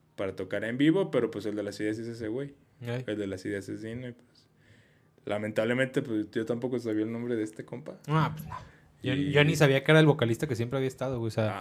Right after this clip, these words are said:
Speaker 1: Ah, ajá.
Speaker 2: es que es eso, o sea, vas, vas a ver a Fear Factory y, y, pues,
Speaker 1: Ah.
Speaker 2: todos están viendo a Dino Casares.
Speaker 1: Sí.
Speaker 2: Los, la prensa, pues, le toma foto a Dino Casares, güey, es como
Speaker 1: Y, y está cabrón,
Speaker 2: una
Speaker 1: güey,
Speaker 2: figura.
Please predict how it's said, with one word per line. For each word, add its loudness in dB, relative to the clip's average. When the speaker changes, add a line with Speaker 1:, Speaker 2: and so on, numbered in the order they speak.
Speaker 1:
Ah, -12
ajá. -6
Speaker 2:
es -2
que 0
es 2
eso, 0
o 2
sea, 2
vas, -2
vas -2
a 2
ver 8
a 8
Fear 2
Factory 4
y, 0
y, -4
pues, 0
Speaker 1:
Ah. -6
Speaker 2:
todos 6
están 2
viendo 2
a 4
Dino 0
Casares. -4
Speaker 1:
Sí. -8
Speaker 2:
Los, 0
la 2
prensa, 0
pues, -8
le 0
toma 2
foto -2
a 0
Dino -2
Casares, -6
güey, -8
es -12
como -10
Speaker 1:
Y, 0
y 4
está 2
cabrón, 6
Speaker 2:
una 2
Speaker 1:
güey, 4
Speaker 2:
figura. -2